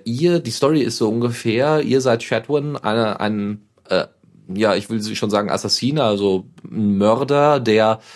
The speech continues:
den König töten will und dazu halt, äh, irgendwie durch Burgen und durch Gegenden sich, äh, umhertötet. Das Problem, also das halt ohne irgendwie aufzufallen im besten Falle, deswegen Stealth Game.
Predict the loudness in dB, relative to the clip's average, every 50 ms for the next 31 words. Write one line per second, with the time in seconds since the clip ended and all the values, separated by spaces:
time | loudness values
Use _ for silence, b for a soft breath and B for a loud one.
0 | B B -2 0 0 0 2 2 2 2 4 2 0 -2 -4 -4 -2 -2 -2 -2
1 | -2 -6 -8 -8 -6 -4 0 2 2 2 2 0 -2 0 0 0 0 0 0 0
2 | -2 -2 -2 -4 -2 -2 0 2 2 0 0 0 -2 -2 -4 -4 -2 0 0 0
3 | 0 -2 -2 -2 -2 -4 -6 -6 -4 -2 0 0 0 -2 -2 -4 -6 -6 -4 -6
4 | -4 -4 -4 -2 0 2 4 4 4 2 0 0 0 0 0 -2 -2 -4 -6 -8
5 | -2 0 0 0 2 0 0 0 0 0 0 0 0 -2 -2 -4 -4 -6 -8 -12
6 | -6 -2 -2 -2 -2 -2 -4 -2 -2 -2 0 0 0 0 0 0 -4 -4 B B
7 | B B B B -4 -4 -4 -4 -4 -6 -2 0 2 2 2 2 2 2 2 0
8 | 0 0 0 -2 -2 -2 -2 -2 -4 -6 -6 -2 -2 -2 -2 0 0 2 4 4
9 | 2 2 2 0 -2 -2 -2 -2 -2 -2 -4 -8 -12 -10 -8 -8 -8 -8 -8 -8
10 | -8 -8 -10 -10 -14 -10 -6 -4 -2 -2 0 -2 -2 -4 -4 -8 -8 -8 -10 -8
11 | -6 -4 -2 -2 -4 -4 -6 -4 -4 -2 -2 -4 -6 -8